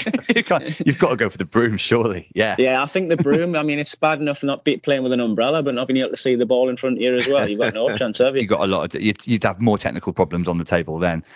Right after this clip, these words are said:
Speaker 1: Jakey says, again from Instagram, "Which player do you most and least enjoy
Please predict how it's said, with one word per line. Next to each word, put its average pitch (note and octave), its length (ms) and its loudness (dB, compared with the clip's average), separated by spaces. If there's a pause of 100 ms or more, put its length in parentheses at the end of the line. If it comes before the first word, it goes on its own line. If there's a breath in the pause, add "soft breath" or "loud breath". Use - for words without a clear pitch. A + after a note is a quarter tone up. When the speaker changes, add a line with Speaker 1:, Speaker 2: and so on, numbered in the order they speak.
(140 loud breath)
Speaker 1:
Jakey D3 400 2
says, A2 420 -2 (120)
again G#2 200 0
from A2 160 0
Instagram, G2+ 380 -2
"Which C#3 220 -2
player C3+ 240 2
do A#2+ 120 -6
you A2+ 60 2
most A#2+ 460 0
and G#2+ 220 0
least A#2 320 -2
enjoy F#2 520 0